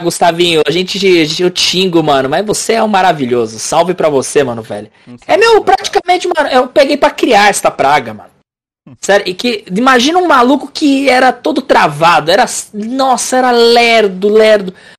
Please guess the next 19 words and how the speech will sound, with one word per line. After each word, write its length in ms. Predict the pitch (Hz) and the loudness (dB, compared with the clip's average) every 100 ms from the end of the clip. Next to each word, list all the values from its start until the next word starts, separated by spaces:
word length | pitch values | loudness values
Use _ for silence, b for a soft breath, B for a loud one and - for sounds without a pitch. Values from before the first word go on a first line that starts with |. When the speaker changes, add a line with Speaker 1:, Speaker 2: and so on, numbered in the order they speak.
| B | B
Speaker 1:
Agora 380 | 180 190 311 381 | 0 4 4 4
não, 120 | 247 | 4
agora 200 | 185 254 | 4 2
eu 40 | 269 | 2
tô 100 | 302 | 2
botando 340 | 285 269 277 | 2 0 -2
ele 100 | 277 | -2
pra 140 | 269 | -2
trabalhar, 560 | 262 277 285 214 151 143 | -2 -2 0 0 0 0
mano. 120 | 113 _ _ | -6 _ _
Fala, 200 | - 180 | -4 0
vai 360 | 180 202 190 175 | 2 2 2 2
fazer 280 | 180 165 | 0 0
os 80 | 180 | 0
bagulho. 420 | 165 135 135 104 _ _ _ - | 0 2 2 2 _ _ _ -16
Speaker 2:
<laughs> 220 | 170 - _ _ _ | -14 -14 _ _ _
Tá 140 | 98 107 | -20 -20
certo, 480 | - 143 156 - | -20 -16 -16 -18
né? 100 | 170 | -20